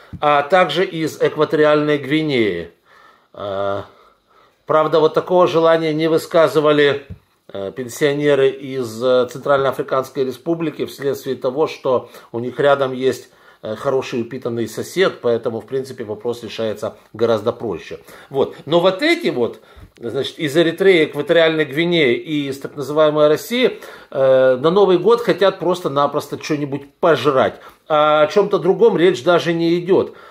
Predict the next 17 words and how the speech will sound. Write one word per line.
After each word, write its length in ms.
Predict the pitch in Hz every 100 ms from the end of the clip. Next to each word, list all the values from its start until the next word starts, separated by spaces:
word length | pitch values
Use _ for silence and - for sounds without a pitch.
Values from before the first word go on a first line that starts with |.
| _
Вдумайтесь, 800 | 104 101 156 226 156 127 104 - _ _ _ _ _ _ _ _ -
Россия, 760 | 127 143 - 277 311 113 85 _ _ _ _ _ _ _
она 340 | - 139 190 202
по 800 | 185 185 175 170 160 151 143 -
природным 400 | 151 190 160 165
богатствам 520 | 147 160 233 226 151
богаче, 400 | 127 135 175 190
чем 380 | 175 165 165 165 _
Эмираты, 640 | 123 143 160 156 113 92 82
богаче, 460 | 110 131 175 151
чем 140 | 156 151
Саудовская 640 | 160 151 147 - 151 143
Аравия, 400 | 139 131 95 95
да? 360 | 101 185 220 - - _ - -
Там 460 | - 208 285 302 - _ _ _
местное 420 | 135 170 170 156
население, 800 | 147 143 180 170 233 233 131 92